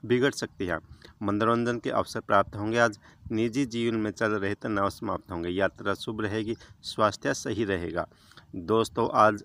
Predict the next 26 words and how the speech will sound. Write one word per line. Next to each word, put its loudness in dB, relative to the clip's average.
आपका 4
दिन -4
सम्मान 2
बढ़ाने 0
वाला -2
है। -4
सामाजिक 0
दायरा 4
बढ़ेगा। 2
कई 0
दिनों -2
से -4
जो 0
बात 2
आप -4
कहना -2
चाह 0
रहे 0
थे, -6
आज 4
कहने -4
का -2
अवसर -2
मिल -4
सकता -8
है। -4